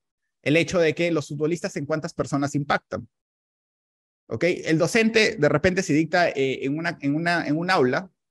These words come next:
por ejemplo, y puede impactar en sesenta personas. Si tiene de repente cuatro o cinco clases, puede impactar en trescientas personas.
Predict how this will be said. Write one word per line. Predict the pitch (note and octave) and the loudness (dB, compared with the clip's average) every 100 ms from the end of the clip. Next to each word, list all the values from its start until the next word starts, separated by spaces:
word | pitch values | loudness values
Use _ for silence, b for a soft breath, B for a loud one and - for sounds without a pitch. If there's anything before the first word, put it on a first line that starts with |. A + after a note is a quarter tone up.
| _ - | _ -10
por | C3+ | -6
ejemplo, | E3 D#3+ | -2 -2
y | C#3+ | -2
puede | E3 F3 | 2 2
impactar | E3 D3+ E3 | 2 0 0
en | E3 | 0
sesenta | D3 D#3+ D3 D#3 | -4 -6 -4 -2
personas. | C3 C3+ G#2 - | -2 -4 -6 -4
Si | |
tiene | B2+ C#3 | -2 0
de | D#3 | 0
repente | C#3 D#3 C#3+ C#3 | 0 -2 -2 0
cuatro | D3+ D3+ C#3 | 2 2 0
o | |
cinco | C3 D3+ D3 | -2 -2 -2
clases, | D#3+ D#3 E3 - _ _ _ | 0 0 0 -10 _ _ _
puede | - E3+ | -2 0
impactar | D#3+ D3 E3 | 0 0 0
en | D3+ | 0
trescientas | D3 D3 D3+ D#3 | 0 -2 -2 -4
personas. | C#3+ A#2 A#2 F2 - | -4 -6 -6 -8 -12